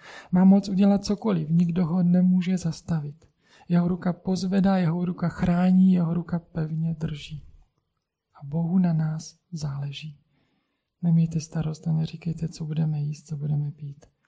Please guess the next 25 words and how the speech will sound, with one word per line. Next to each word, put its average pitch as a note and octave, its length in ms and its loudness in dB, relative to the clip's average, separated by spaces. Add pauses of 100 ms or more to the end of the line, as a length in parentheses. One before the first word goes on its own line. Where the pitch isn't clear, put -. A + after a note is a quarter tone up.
(880)
Otec, E3 480 -6
váš D#3 380 -6
otec D#3+ 360 -8
přece - 380 -10
ví, C#3+ 180 -8
že D#3 140 -8
to D#3 120 -14
všechno D#3+ 340 -8
potřebujete. C#3+ 720 -10 (840)
Tak - 160 -2
co A#3 100 2
je A#3 80 6
tou B3 140 4
přidanou A3+ 460 4
hodnotou? G3+ 540 2 (880)
Jak F3+ 160 -2
jsme, F3 380 4 (180)
eh, E3 200 -2
nazvali E3 540 2
tady D#3 300 -2
tento, D#3+ 600 -2
eh, D#3 120 -2
toto D#3+ 260 -10
společné D3+ 460 -6
setkání? D#3 640 -6